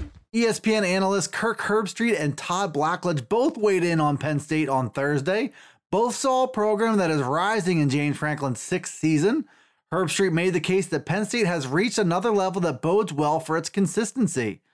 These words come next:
The difference between good programs and great ones comes down to how they replace their best players.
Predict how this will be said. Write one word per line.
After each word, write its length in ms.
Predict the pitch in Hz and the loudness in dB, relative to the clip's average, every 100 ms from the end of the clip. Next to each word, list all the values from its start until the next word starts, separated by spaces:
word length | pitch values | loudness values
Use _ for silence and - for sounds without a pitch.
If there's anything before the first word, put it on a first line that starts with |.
| _ _ _ - | _ _ _ -2
The 80 | |
difference 340 | 135 170 175 156 | 0 0 0 -2
between 360 | 160 170 165 | 0 0 0
good 260 | 113 185 170 | 0 0 -2
programs 500 | - 185 180 196 165 | -2 -2 0 0 2
and 160 | 180 - | 0 0
great 280 | 160 190 | 2 2
ones 320 | 180 185 190 - - _ | 2 2 0 -2 -12 _
comes 320 | - 185 247 | -2 0 0
down 220 | 214 208 165 | 0 0 -2
to 60 | |
how 360 | 127 135 151 185 | -2 -2 -2 0
they 160 | 208 | 0
replace 460 | 202 202 - 143 143 | 2 0 0 -2 -2
their 180 | 147 135 | 0 -2
best 360 | 110 127 - | -2 -4 -6
players. 520 | - 127 110 92 92 | -4 -4 -2 -6 -8